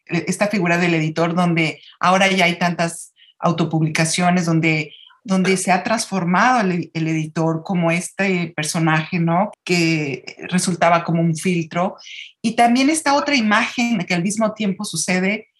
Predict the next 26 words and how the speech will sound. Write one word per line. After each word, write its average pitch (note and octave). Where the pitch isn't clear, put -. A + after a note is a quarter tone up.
que G3+
es -
la G3+
imagen A3
de A3+
un A#3
editor G3
como F#3+
un G#3+
explotador, D#3+
¿no? D#3
Es, B3+
es, -
es A#3
un C4
tema A#3
que A3+
a F#3+
mí G3+
me F#3+
apasiona, G#3
que F#3+
me F3+
interesa F3+
saber, F#3
porque F3+